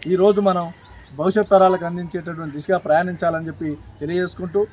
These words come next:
మరి కాడ ఏర్పడ్డది. మరి మన నియోజకవర్గంలో ఉన్నటువంటి ఎమ్మెల్యే గారు ముఖ్యమంత్రి అయి ఉన్నారు. ఉపాధ్యాయులందరూ కూడా ఈరోజు ఏం చేయాలంటే, ఇన్ఫ్రాస్ట్రక్చర్ పైన సీరియస్ కాన్సన్ట్రేషన్ చేయాలి. ఎందుకంటే ప్రతి పాఠశాలలో ఉన్నటువంటి మౌలిక వసతులు, మౌలిక సదుపాయాల కొరకు మనం ప్రయత్నం చేయాలి.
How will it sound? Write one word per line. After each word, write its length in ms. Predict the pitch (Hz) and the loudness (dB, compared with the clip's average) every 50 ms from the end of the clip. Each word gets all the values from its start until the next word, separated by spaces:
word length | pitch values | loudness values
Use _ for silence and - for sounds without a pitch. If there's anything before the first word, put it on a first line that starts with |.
| - - - - - | -10 -20 -20 -12 -8
మరి 160 | 160 165 170 | -8 -6 -6
కాడ 280 | 165 - 160 156 170 185 | -4 2 4 4 4 4
ఏర్పడ్డది. 640 | 185 175 175 180 160 175 180 175 180 180 175 190 196 - - - - - - - | 4 0 0 -2 -2 -2 -2 -2 -2 -2 0 -2 -4 -4 -8 -20 -20 -14 -6 -4
మరి 120 | 151 165 151 131 - | -4 -4 -4 -10 -10
మన 320 | 143 156 170 175 185 185 | -4 -2 0 2 2 2
నియోజకవర్గంలో 760 | 175 175 175 190 196 185 175 190 190 185 185 190 185 180 185 | 0 0 2 0 0 2 2 2 2 2 2 -2 -2 -2 -2
ఉన్నటువంటి 420 | 180 175 175 180 170 175 175 170 170 | -4 -4 -6 -6 -6 -6 -8 -8 -6
ఎమ్మెల్యే 320 | 165 175 185 185 185 185 | -4 -2 0 2 2 2
గారు 220 | 180 180 175 180 | 4 2 2 0
ముఖ్యమంత్రి 480 | 175 160 156 - 185 180 185 180 175 180 | 0 -6 -6 -4 -4 -4 -2 -2 0 0
అయి 80 | 180 180 | 0 0
ఉన్నారు. 340 | 180 180 180 180 185 208 - - - - - - - | 0 -2 -2 -2 -2 -4 -6 -10 -20 -20 -20 -12 -10
ఉపాధ్యాయులందరూ 840 | 151 147 - - 202 190 190 202 202 202 196 185 190 196 208 202 | -4 2 6 6 8 8 10 10 10 10 8 6 2 4 4 6
కూడా 140 | 202 208 202 | 6 6 6
ఈరోజు 300 | 196 190 185 190 196 190 | 6 6 4 4 2 2
ఏం 140 | 196 202 196 | 2 2 6
చేయాలంటే, 300 | 202 196 190 196 185 180 | 6 6 6 4 0 -4
ఇన్ఫ్రాస్ట్రక్చర్ 600 | 175 185 180 208 208 - 208 180 - 285 233 170 | -6 -2 0 0 0 0 -4 -6 -6 -10 -8 -8
పైన 140 | 185 180 170 | -8 -8 -8
సీరియస్ 360 | - - 185 180 180 180 - | -6 -6 -4 -4 -4 -6 -4
కాన్సన్ట్రేషన్ 680 | 175 170 165 151 165 160 156 160 143 156 160 156 147 | -6 -6 -6 -6 -10 -10 -10 -10 -10 -10 -10 -6 0
చేయాలి. 260 | 147 147 139 131 120 113 - _ _ - - _ - - _ _ _ _ - _ _ - - | 0 2 2 0 -2 -6 -18 _ _ -20 -20 _ -20 -20 _ _ _ _ -20 _ _ -8 -4
ఎందుకంటే 400 | 175 202 247 208 240 240 226 247 | -2 0 0 2 2 2 2 2
ప్రతి 260 | - 214 220 202 220 | 2 2 4 4 4
పాఠశాలలో 580 | 208 - 208 226 220 196 233 226 226 226 226 214 | 4 6 6 6 6 4 2 4 4 4 2 2
ఉన్నటువంటి 380 | 214 214 214 190 214 214 208 | 4 2 2 2 2 0 0
మౌలిక 320 | 185 185 196 220 226 196 214 | 4 4 6 6 4 4 4
వసతులు, 540 | 220 202 196 190 - 202 190 202 202 202 | 6 6 6 6 4 0 0 2 4 4
మౌలిక 360 | 196 180 165 175 196 202 185 196 | 4 2 2 2 2 2 2 0
సదుపాయాల 460 | - 175 180 196 190 202 196 196 190 | -2 0 0 4 6 8 8 8 6
కొరకు 260 | 170 185 185 190 170 | 4 0 -2 -2 -2
మనం 160 | 180 180 175 | -4 -6 -6
ప్రయత్నం 440 | 160 - 156 160 165 160 175 180 170 | -2 2 2 2 2 2 -4 -6 0
చేయాలి. 400 | 170 165 165 165 165 175 160 143 | 4 6 6 6 6 2 -6 -8